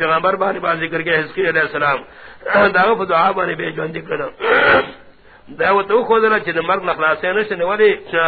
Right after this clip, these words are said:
منډه وای تاسو د جهاد نه؟ او بعضې دا واقعه ذکر کوي <clears throat> چې مرض وبا ګټو، دا هغې له وتښتېدل چې دا مړه کړي. <clears throat> چې د کلي نه وتښتېدل، الله بهر مړه کړل. حاصل دا دی چې مرګ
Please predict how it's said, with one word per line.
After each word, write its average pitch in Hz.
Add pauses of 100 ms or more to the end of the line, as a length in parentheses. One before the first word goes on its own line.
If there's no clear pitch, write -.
(140)
منډه 165
وای 156
تاسو 147 (380)
د 156
جهاد 165
نه؟ 156 (380)
او 147
بعضې 175 (100)
دا 185
واقعه 208
ذکر 190
کوي 180 (840)
<clears throat> -
چې 214
مرض 170
وبا 180
ګټو، 220
دا 175 (100)
هغې 202
له 202
وتښتېدل 170
چې 160
دا 165 (100)
مړه 170
کړي. 147 (500)
<clears throat> 220
چې 175
د 175
کلي 214
نه 190
وتښتېدل، 214 (300)
الله 170
بهر 160
مړه 165
کړل. 131 (340)
حاصل 220
دا 226
دی 233
چې 190 (540)
مرګ 247